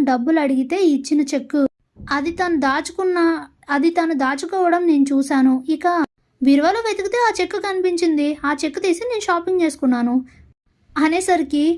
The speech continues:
రుద్రానికి, రాహుల్కి పెద్ద షాకే తగులుతుంది. "ఓహో, నాకే ఎసరు పెట్టావా?" అనుకుంటూ ఉంటాడు రాహుల్. "నా పర్మిషన్ లేకుండా ఎందుకు తీసుకున్నావు?" అని రాహుల్ అడిగితే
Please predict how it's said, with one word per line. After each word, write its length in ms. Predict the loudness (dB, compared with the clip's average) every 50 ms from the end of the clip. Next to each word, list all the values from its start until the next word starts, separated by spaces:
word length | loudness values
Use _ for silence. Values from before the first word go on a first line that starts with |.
| -4 -12 -20 _ -8 -4
రుద్రానికి, 580 | -4 -4 -2 -2 -2 0 0 0 0 0 2 2
రాహుల్కి 420 | 2 2 2 2 0 0 -2 -4 -4
పెద్ద 340 | -4 -4 -4 -4 0 0
షాకే 300 | 0 0 0 -2 0 -2
తగులుతుంది. 600 | -2 -2 0 0 0 0 2 4 4 4 4 4 2 0
"ఓహో, 340 | 0 0 0 2 2 2 2 2 2
నాకే 400 | 2 2 2 0 -2 0 2 2
ఎసరు 260 | 2 2 0 -2 -4
పెట్టావా?" 460 | -2 -2 -4 -2 -2 -2 0 0 0 0 0 0 2
అనుకుంటూ 420 | 2 2 2 2 2 2 2 2 2
ఉంటాడు 340 | 2 2 2 2 0 0 0
రాహుల్. 360 | 0 0 2 2 2 2 2 0 -2 -10 -20 -20 -20 _ _ -2
"నా 60 | -2
పర్మిషన్ 480 | 0 0 0 -2 -2 -2 -4 -4 -2 0
లేకుండా 340 | 0 0 0 0 0 2 2
ఎందుకు 320 | 2 4 2 2 0 0
తీసుకున్నావు?" 520 | 0 -2 -2 -2 0 0 2 2 2 0 0
అని 180 | 2 2 2 2
రాహుల్ 320 | 2 2 0 0 0 0 0
అడిగితే 360 | 0 0 0 0 0 0 -2